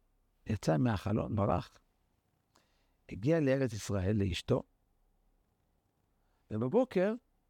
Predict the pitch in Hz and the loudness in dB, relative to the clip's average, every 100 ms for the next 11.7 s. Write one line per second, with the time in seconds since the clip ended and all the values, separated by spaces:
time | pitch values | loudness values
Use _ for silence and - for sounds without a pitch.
0 | _ _ _ _ - 214 - 151 147 127 | _ _ _ _ -2 0 2 2 2 0
1 | 123 135 127 - 135 123 123 - - - | 0 0 0 0 0 2 0 0 -4 -8
2 | - - _ _ _ _ _ _ _ _ | -8 -14 _ _ _ _ _ _ _ _
3 | _ _ _ - 131 160 151 127 123 113 | _ _ _ -2 0 2 2 2 2 0
4 | - _ _ _ _ _ _ - 151 160 | -4 _ _ _ _ _ _ -2 2 2
5 | - 143 127 127 135 - _ _ _ _ | 2 0 -2 0 -2 -2 _ _ _ _
6 | _ _ _ _ _ _ _ 139 170 240 | _ _ _ _ _ _ _ -4 0 0
7 | 226 202 180 - 180 143 147 123 - _ | 2 2 2 0 0 2 0 -2 -8 _
8 | _ _ _ _ _ _ _ _ _ _ | _ _ _ _ _ _ _ _ _ _
9 | _ _ _ _ _ _ _ _ _ _ | _ _ _ _ _ _ _ _ _ _
10 | _ _ _ _ _ _ - 202 175 185 | _ _ _ _ _ _ -4 0 2 4
11 | 180 165 139 170 170 147 131 | 4 2 4 2 2 2 2